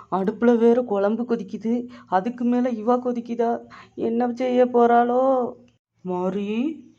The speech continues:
யோ, என்னையா நினைச்சுக்கிட்டு இருக்கா நீ? ஏன் மாறி கோவப்படுறா? எங்க அம்மாவை நீ முதியோர் இல்லத்துல சேர்ப்பேன்னு சொன்னது தப்பு தானே? அப்போ உங்க அம்மா மட்டும் என்ன எங்க வீட்டுக்கு அனுப்பலாம்னு சொல்லலாமையா? மாறி, அவங்களுக்கு வயசாகி போச்சு,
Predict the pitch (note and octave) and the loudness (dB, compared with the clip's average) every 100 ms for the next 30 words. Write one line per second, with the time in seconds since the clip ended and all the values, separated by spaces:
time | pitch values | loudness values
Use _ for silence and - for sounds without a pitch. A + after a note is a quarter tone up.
0 | _ _ _ - A3 B3+ G3+ F3 - _ | _ _ _ -2 2 2 0 -8 -20 _
1 | _ G#3 A3 E4 F#4 D#4+ C#4 C4+ B3+ C4 | _ -12 -4 0 2 0 -4 -10 -6 -4
2 | C4 C#4 F4 - - _ _ _ F#3 G3 | -4 -4 -6 -10 -20 _ _ _ -2 0
3 | G#3+ A#3+ B3 B3 A#3+ G#3+ A3 A3+ F#3+ F#3+ | 4 4 2 2 2 0 0 -4 -2 -2
4 | G3 F#3+ - - - G3 G3 F#3 G3 A#3 | -2 -6 -12 -14 -4 -2 2 2 2 2
5 | A#3+ A#3 A3+ G#3 G3 G3+ A#3 B3 A#3 A#3 | 2 0 -2 -4 -6 -4 0 0 2 0
6 | A3+ A#3 A3+ G#3+ A#3 A3 A3 G#3+ A3+ A3+ | -2 -2 -2 0 -2 -2 -4 -4 -4 -6
7 | - G3 G3 A#3 A3 G3+ F#3+ G3+ F#3 F3+ | -2 -2 0 0 2 2 0 -2 -6 -10
8 | _ _ _ _ G3+ B3+ B3 B3 C4+ D#4+ | _ _ _ _ -2 0 0 0 2 2
9 | D#4 C#4+ C#4 C4+ B3 B3+ D4+ C#4+ B3+ C4+ | 0 -2 -4 -4 -4 -4 -2 -2 -2 -4
10 | C4+ B3+ C4 C4 B3+ A#3+ C#4 - _ _ | -2 0 0 -2 -2 -2 -2 -6 _ _
11 | _ G3 G3+ A#3+ C4+ A3 F#3 G#3 A#3+ A#3+ | _ -4 0 0 2 0 0 0 -2 -4
12 | G#3 G#3 A#3 C#4 D#4 D4 D4 B3 A#3 | -6 -2 0 2 2 2 0 -4 -6